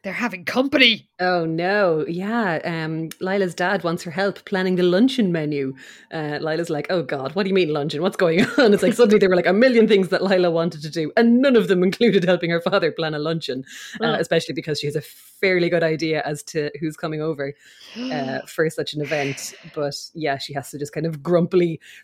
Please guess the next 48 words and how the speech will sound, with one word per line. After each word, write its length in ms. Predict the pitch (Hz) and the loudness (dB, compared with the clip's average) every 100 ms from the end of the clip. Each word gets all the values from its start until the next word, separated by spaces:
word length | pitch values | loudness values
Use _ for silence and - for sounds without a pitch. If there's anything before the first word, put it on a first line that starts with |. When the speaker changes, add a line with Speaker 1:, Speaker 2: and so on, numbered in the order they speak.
| - | 0
Speaker 2:
throw 200 | 196 180 | 2 2
on 80 | 185 | 0
some 140 | 175 | 0
clothes 300 | 185 175 170 | 0 2 2
and 120 | 175 | 0
stomp 360 | - 185 170 - | 0 -2 -2 0
<laughs> 0 | |
down 240 | 175 170 233 214 233 262 233 254 - 269 - | 2 4 6 6 8 4 4 0 0 -4 0
to 120 | 262 | -2
see 160 | - 220 | 4 2
what's 200 | 170 175 | 2 0
going 300 | 175 165 160 | 0 0 0
on. 260 | 160 156 147 - - | -2 -6 -8 -14 -6
But 100 | 165 | -4
it 80 | 151 | -2
looks 180 | 165 165 | -4 -2
like, 200 | 151 160 | -4 -2
yeah, 160 | 151 | -4
this 220 | 143 143 | -4 -6
is, 140 | 156 143 | -8 -10
this 160 | 151 | -12
is 80 | 156 | -8
what 100 | 147 | -4
her 80 | 151 | -4
day 220 | 147 147 | -2 -2
is 100 | 139 | -2
gonna 180 | 147 143 | -2 -4
end 160 | 139 139 | -6 -8
up 100 | 135 | -8
entailing. 500 | 143 156 131 131 151 _ _ | -8 -6 -6 -8 -12 _ _
Speaker 1:
Yes, 500 | 208 226 214 - - 196 | -6 -6 -6 -14 -16 -12
Joan 480 | 165 240 285 294 277 | -4 0 0 0 -4
and 300 | 240 196 170 | -6 -8 -10
Jacqueline 600 | - 240 247 233 202 190 | -2 -2 -2 -6 -6 -6
are 160 | 185 208 | -6 -8
coming 460 | - - 277 330 | -8 -6 -4 -4
to 100 | 277 | -6
Fowler 400 | 262 240 254 233 | -4 0 0 -2
Crest 400 | 220 233 202 - | -4 -4 -4 -6
for 120 | - 208 | -10 -6
the 120 | 202 | -6
whole 540 | - 247 277 294 302 | -2 2 2 2 0
day. 640 | 208 233 262 262 226 180 147 | 0 0 2 2 2 0 -6
Speaker 2:
<laughs> 40 | 147 - 226 196 - 240 240 | -10 -10 -4 -2 -2 0 4
Speaker 1:
And 320 | 240 240 226 220 | 4 4 0 -2
by 100 | 254 554 | 0 2
the 60 | |
way, 340 | 359 294 247 | 4 4 4